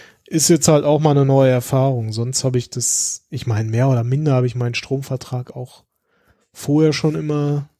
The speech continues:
zumindest online abgeschlossen. Dann kam halt doch wieder per Post der Brief, ne? <laughs> Und, äh, ja, manche hatten dann was zum Einloggen für die Rechnung und so, andere haben dann doch auch noch Rechnungen per Papier geschickt. Also,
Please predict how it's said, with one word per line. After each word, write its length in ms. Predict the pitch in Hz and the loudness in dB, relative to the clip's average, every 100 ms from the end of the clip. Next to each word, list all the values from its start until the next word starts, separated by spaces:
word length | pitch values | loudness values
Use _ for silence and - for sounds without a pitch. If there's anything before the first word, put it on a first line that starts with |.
| _ _ _ _ _ _ _ _ _ | _ _ _ _ _ _ _ _ _
zumindest 460 | - 151 156 156 143 | -4 2 4 2 0
online 420 | 156 170 156 131 | 0 4 4 4
abgeschlossen. 760 | 156 - 185 - 180 - 190 180 | -2 -4 -4 0 2 2 -2 -2
Dann 160 | 139 | -2
kam 260 | 131 139 135 | 0 0 2
halt 160 | 123 143 | 0 -2
doch 180 | 147 | -4
wieder 220 | 170 160 156 | 0 0 0
per 140 | 156 | -4
Post 340 | 147 165 - | -4 -4 0
der 100 | 160 | 2
Brief, 440 | 147 151 170 180 - | 2 0 -2 -4 -2
ne? 260 | 147 180 180 - | 0 0 -2 -2
<laughs> 760 | 185 - - - - - - | -2 -2 -18 -14 -14 -16 -14
Und, 520 | - 151 135 131 - 139 | -4 0 0 -2 -4 0
äh, 480 | 135 131 131 131 131 - _ | 2 2 0 0 -2 -8 _
ja, 380 | - 113 117 135 - _ | -6 -4 -4 -6 -12 _
manche 340 | 143 131 139 135 | -4 -4 0 -2
hatten 160 | 131 | 0
dann 220 | 131 123 | -2 0
was 180 | 123 127 | -2 -2
zum 160 | - 131 | -2 -2
Einloggen 560 | 131 139 143 135 135 | -2 0 2 0 -2
für 180 | 135 - | -2 -2
die 120 | 131 | 0
Rechnung 480 | 127 139 - 147 135 | 2 0 -2 -2 -2
und 120 | 131 135 | -2 -2
so, 180 | 135 135 | -2 -2
andere 280 | 135 131 127 | -4 -2 -2
haben 160 | 123 | -2
dann 140 | 120 120 | -2 -2
doch 200 | 143 - 165 143 | -4 -6 -16 -12
auch 160 | 151 147 | -8 -6
noch 220 | 131 139 | -2 0
Rechnungen 400 | 143 - 147 139 | 0 -2 -4 -2
per 160 | 139 | -2
Papier 400 | 139 131 - 143 | 0 -2 2 2
geschickt. 500 | 135 - 143 - - | 2 2 -2 -4 -10
Also, 520 | - 123 117 120 117 | -6 -2 0 0 -2